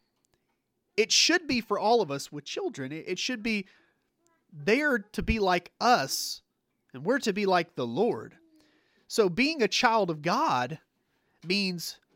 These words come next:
we're supposed to be like him. And, and if we're being like him, then we are fulfilling our role as children. And if we're fulfilling our role as children,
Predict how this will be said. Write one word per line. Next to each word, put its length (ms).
we're 120
supposed 260
to 80
be 180
like 260
him. 380
And, 140
and 200
if 100
we're 140
being 460
like 340
him, 120
then 120
we 160
are 100
fulfilling 840
our 200
role 520
as 200
children. 520
And 120
if 140
we're 120
fulfilling 680
our 160
role 320
as 100
children, 540